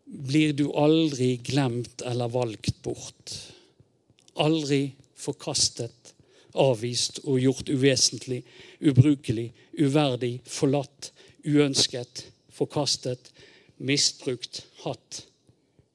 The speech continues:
Hos meg er du elsket nettopp for den du er. Ikke for noe du gjør eller lar være, ikke for den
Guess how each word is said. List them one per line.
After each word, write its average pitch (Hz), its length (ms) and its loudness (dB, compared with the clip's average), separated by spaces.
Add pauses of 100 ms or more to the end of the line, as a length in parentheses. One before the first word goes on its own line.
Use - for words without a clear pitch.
(1200)
Hos - 280 0
meg 135 520 -2
er 131 160 -6
du 127 80 -8 (120)
elsket 131 640 -6
nettopp 135 580 -10
for - 280 -14
den 117 280 -8
du 113 160 -12
er. - 320 -16 (2000)
Ikke 180 260 2
for 170 160 0
noe 170 160 2
du 160 100 -2
gjør 151 380 0 (180)
eller 123 180 -2
lar 127 140 -2
være, 131 440 -4 (340)
ikke 131 220 -8
for 143 140 -6
den 135 280 -4